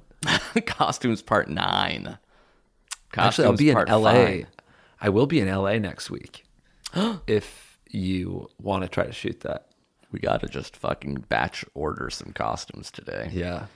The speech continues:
Speaker 1: I can
Speaker 2: that's right.
Speaker 1: already smell the cheap styrofoam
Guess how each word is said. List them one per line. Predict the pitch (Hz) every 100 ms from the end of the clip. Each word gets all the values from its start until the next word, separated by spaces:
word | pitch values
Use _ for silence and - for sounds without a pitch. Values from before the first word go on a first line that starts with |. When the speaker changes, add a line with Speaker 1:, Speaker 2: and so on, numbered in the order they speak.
| _
Speaker 1:
I | -
can | 104 107
Speaker 2:
that's | 90
right. |
Speaker 1:
already | 107 98
smell | 95 - 78 76 87
the | - -
cheap | - - - 80 -
styrofoam | - - - 85 85 82 - 87 85 58 57